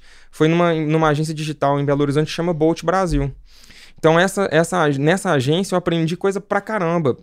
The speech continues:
E, e tem um ponto muito importante ali. Muito embora eles não acreditassem, olha que loucura, muito embora eles não acreditassem, é, e achassem que ia dar errado, eles permitiram que eu tentasse fazer uma transição de carreira,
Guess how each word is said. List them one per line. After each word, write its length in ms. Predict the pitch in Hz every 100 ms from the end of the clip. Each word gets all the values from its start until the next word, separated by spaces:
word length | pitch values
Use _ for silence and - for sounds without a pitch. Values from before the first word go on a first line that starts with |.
| -
E, 200 | 156 160
e 80 | 151
tem 160 | 151 175
um 140 | 214
ponto 360 | - 180 190 180
muito 240 | 175 202
importante 460 | 220 208 185 185 196
ali. 260 | 165 127 - - - -
Muito 240 | 156 208 226
embora 240 | 175 170
eles 180 | 170 151
não 140 | 170
acreditassem, 840 | 220 220 196 - 135 135 156 180 190 - - -
olha 140 | 139 143
que 60 |
loucura, 340 | 185 175 127 123
muito 240 | 143 165
embora 160 | 160 143
eles 120 | 135
não 120 | 151
acreditassem, 760 | 196 226 - 156 139 139 165 185 - - - -
é, 320 | 135 135 131
e 80 | 143
achassem 420 | 147 156 156 170
que 140 | 160 156
ia 40 |
dar 160 | 143 208
errado, 460 | 156 135 156 170 - _ _ _ -
eles 160 | 147
permitiram 500 | - 170 175 - 175
que 60 | 175
eu 80 | 175
tentasse 420 | 180 170 156 160
fazer 200 | 170 160
uma 120 | 165
transição 320 | 165 165 160
de 80 | 160
carreira, 460 | - 180 160 123